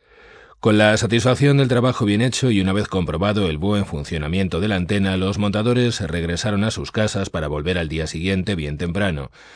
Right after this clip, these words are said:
con la ilusión de la participación de nuestra asociación en una celebración tan importante para todos los andaluces. El día amaneció precioso y soleado, nada que ver con el año anterior que caían chuzos de punta y estábamos en la alerta por lluvia y viento.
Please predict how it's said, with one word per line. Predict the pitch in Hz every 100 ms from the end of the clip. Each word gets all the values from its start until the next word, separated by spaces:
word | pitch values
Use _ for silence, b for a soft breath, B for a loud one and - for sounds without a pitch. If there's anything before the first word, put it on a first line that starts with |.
| B B
con | -
la | 101
ilusión | 104 104 131 127
de | 117
la | 104
participación | 98 98 110 85 90 117 113
de |
nuestra | 101 - 87
asociación | 82 82 78 76 110 110 107
en | 95
una | 117 113
celebración | 113 85 80 - 98
tan | 92 92
importante | 95 101 95 95 82 104
para | 101 69
todos | 65 78 69 71
los | 73
andaluces. | 80 73 82 92 - 55 - - _ _ _ _ _
El | - 95
día | 135 139
amaneció | 131 104 90 85 113 101
precioso | 76 73 107 117 117
y | 101
soleado, | - 92 95 98 69 69
nada | 92
que | 95 101
ver | 98
con | 101 87
el | 78
año | 90 92
anterior | 92 98 98 98
que | 92 95
caían | 85 95 95 82
chuzos | - 95 95
de | 90
punta | 85 104 82 95 95
y | 78
estábamos | 80 117 107 104 98
en | 92
la | 76
alerta | 80 104 - 90
por | 80
lluvia | 69 85 73
y | 69
viento. | 73 90 65 57 57